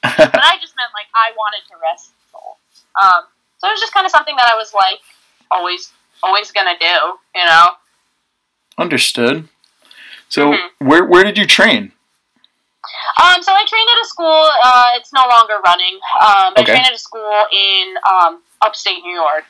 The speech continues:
Speaker 2: Uh, I was pretty fortunate that it was, like, fifteen minutes away. Um, so I know, you know, a lot of people have to, like, relocate and everything. So I guess I got, got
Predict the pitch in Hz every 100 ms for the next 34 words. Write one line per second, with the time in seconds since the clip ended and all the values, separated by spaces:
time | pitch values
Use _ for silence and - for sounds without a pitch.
0 | _ _ _ _ - 180 170 - - -
1 | 254 240 226 208 202 185 175 175 165 170
2 | 151 139 - - - - - - - -
3 | 180 185 - - 240 247 254 254 254 262
4 | 262 262 262 277 294 _ - _ _ -
5 | 185 165 175 _ _ _ - 175 160 185
6 | 190 185 170 - _ 226 196 160 160 185
7 | - 202 180 170 175 175 151 - _ -
8 | _ - 226 254 247 240 233 220 196 208
9 | 196 196 202 196 214 214 233 233 220 214
10 | 233 - 233 202 - 214